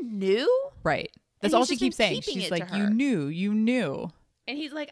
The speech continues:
Speaker 1: "I didn't wanna hurt you." It's like, it would've come out eventually.
Speaker 2: Right.
Speaker 1: Like,
Speaker 2: Ugh.
Speaker 1: ah, it's terrible. I hate Hunt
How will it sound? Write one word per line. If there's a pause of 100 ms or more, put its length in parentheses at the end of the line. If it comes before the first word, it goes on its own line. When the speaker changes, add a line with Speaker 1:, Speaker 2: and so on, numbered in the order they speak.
Speaker 1:
"I
didn't
wanna
hurt
you."
It's
like,
it
would've
come
out
eventually.
Speaker 2:
Right. (400)
Speaker 1:
Like, (840)
Speaker 2:
Ugh.
Speaker 1:
ah,
it's
terrible.
I (840)
hate
Hunt